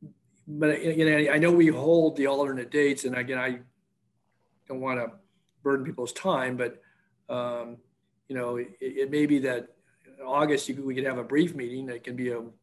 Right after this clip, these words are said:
one, a one item agenda. And again, I don't, again, again, I wanna be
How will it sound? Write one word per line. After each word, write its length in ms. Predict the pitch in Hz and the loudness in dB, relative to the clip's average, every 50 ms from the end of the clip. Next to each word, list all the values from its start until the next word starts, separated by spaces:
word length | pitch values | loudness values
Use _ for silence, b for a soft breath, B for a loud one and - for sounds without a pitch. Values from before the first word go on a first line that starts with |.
| _ _ | _ _
one, 320 | 131 135 131 131 131 131 - | -8 -6 -4 -4 -4 -6 -6
a 80 | 131 127 | -10 -10
one 260 | 131 135 135 139 131 | -8 -6 -6 -4 -4
item 400 | 127 131 127 127 127 123 120 123 - - _ | -2 -2 -2 -2 -2 -4 -8 -12 -14 -14 _
agenda. 400 | 131 127 139 151 151 147 135 127 | -14 -8 -6 -4 -4 -2 -4 -4
And 80 | 127 123 | -4 -4
again, 140 | 123 127 | -6 -6
I 80 | 131 131 | -6 -6
don't, 240 | 131 127 120 117 123 | -6 -6 -8 -10 -10
again, 440 | 127 139 131 123 123 123 127 - - _ | -6 -6 -6 -4 -6 -10 -14 -16 -12 _
again, 140 | 135 131 123 | -6 -6 -4
I 80 | 123 | -4
wanna 120 | 127 127 123 | -6 -6 -6
be 140 | 127 123 | -6 -8